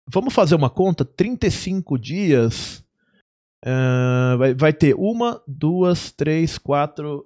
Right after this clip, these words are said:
cinco, vão ser seis Weekend League, né? São seis Weekend League,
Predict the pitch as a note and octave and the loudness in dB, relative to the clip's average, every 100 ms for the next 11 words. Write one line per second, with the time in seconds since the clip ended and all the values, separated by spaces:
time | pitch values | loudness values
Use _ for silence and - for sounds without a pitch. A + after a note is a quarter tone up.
0 | - - - F3+ G#3+ G#3+ - - G#3+ G3+ | -16 -16 -14 -10 -6 -6 -8 -12 -8 -4
1 | G3+ G3 G3 F#3 F3+ D3+ C3 F3+ - - | -2 -2 -2 -2 -4 -6 -2 0 0 0
2 | G3+ F#3+ C#3+ C3+ C3 A#2+ A#2 A2 A#2 E3 | 0 0 -2 -4 -2 -2 -2 -4 -6 -8
3 | E3+ - _ _ _ _ _ _ _ _ | -10 -18 _ _ _ _ _ _ _ _
4 | _ - - D#3+ - F3 E3 E3 D#3 C#3 | _ -10 -4 -2 2 2 2 0 0 0
5 | A#2 G#2+ | 0 -2